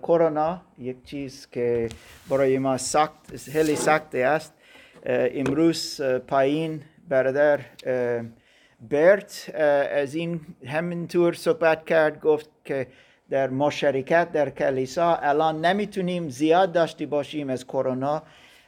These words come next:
و یک قسمت از این مش-، مشارکت این است که ما بتونیم با هم، اه، پرستش، اه، اه، نو، می‌خوانیم.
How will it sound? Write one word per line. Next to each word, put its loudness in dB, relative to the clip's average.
و 2
یک -2
قسمت 0
از 0
این -4
مش-، -4
مشارکت -2
این -6
است -4
که -2
ما 0
بتونیم 0
با 0
هم، 0
اه، 2
پرستش، 0
اه، 0
اه، -2
نو، -8
می‌خوانیم. -2